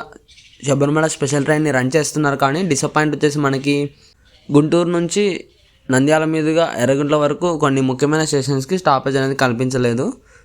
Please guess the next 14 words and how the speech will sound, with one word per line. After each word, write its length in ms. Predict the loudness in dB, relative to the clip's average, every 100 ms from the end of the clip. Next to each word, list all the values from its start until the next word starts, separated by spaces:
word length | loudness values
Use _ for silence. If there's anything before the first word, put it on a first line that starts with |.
| -4
So, 60 | 0
అందులో 500 | 2 2 0 -2 -8 -2
వినుకొండ, 540 | 0 2 2 0 2
అలాగే 600 | 0 -2 -4 -2 -2 -2 -4 -10 _ _ _
కంబము, 520 | 0 2 2 0 0 -4 -6 -16 _
కోవెలకుంట్ల, 600 | 0 2 2 0 -2 0
జమ్మలమడుగు 640 | 0 0 0 0 0 0 0
వంటి 360 | -2 -2 -2 -2
ప్రధాన 380 | -2 0 0 0 0
రైల్వే 220 | 0 -2
స్టేషన్స్కి 460 | -2 -4 -4 -2 -2
అయితే 200 | -2 -2
స్టాపేజ్ 400 | 0 0 -2 0
కల్పించలేదు. 720 | 0 0 -4 -2 -2 0